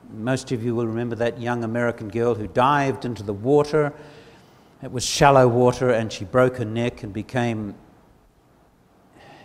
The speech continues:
in a wheelchair. She couldn't walk. That was when she was eighteen years old. Later she wrote,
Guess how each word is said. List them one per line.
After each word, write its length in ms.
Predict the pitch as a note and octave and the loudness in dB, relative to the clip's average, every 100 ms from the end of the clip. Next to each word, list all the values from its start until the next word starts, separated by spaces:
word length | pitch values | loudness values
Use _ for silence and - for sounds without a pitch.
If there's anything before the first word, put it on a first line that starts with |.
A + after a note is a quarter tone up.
| - | -14
in 120 | A2 | -10
a 60 | |
wheelchair. 760 | G2+ G2+ A#2 A2+ - A2+ G2+ F#2+ - _ _ _ _ _ _ _ _ _ _ _ | -8 -4 -4 -4 -6 -6 -6 -10 -16 _ _ _ _ _ _ _ _ _ _ _
She 120 | - | -16
couldn't 320 | - A#2+ G2+ | -8 -8 -8
walk. 440 | G#2 A2+ G2+ - - - _ _ _ _ _ _ _ _ _ _ _ _ _ _ _ _ _ _ _ _ _ _ _ _ - - - | -6 -6 -6 -12 -20 -20 _ _ _ _ _ _ _ _ _ _ _ _ _ _ _ _ _ _ _ _ _ _ _ _ -20 -20 -16
That 140 | C#3 | -14
was 100 | D3 | -6
when 160 | B2 C3+ | 0 0
she 140 | - | 0
was 160 | B2+ - | -2 0
eighteen 480 | C3+ B2+ - C#3 B2 | 0 0 0 0 2
years 240 | B2 A#2 | 0 2
old. 480 | C3 B2+ A2+ G#2 - - - _ _ _ _ _ _ _ _ - - - - - | 4 6 4 0 -6 -12 -20 _ _ _ _ _ _ _ _ -18 -18 -18 -20 -10
Later 400 | A2 D3+ G3+ G#3 | 0 0 0 -4
she 240 | - - | -8 -6
wrote, 380 | B2+ C3 C3 B2+ | 0 2 2 0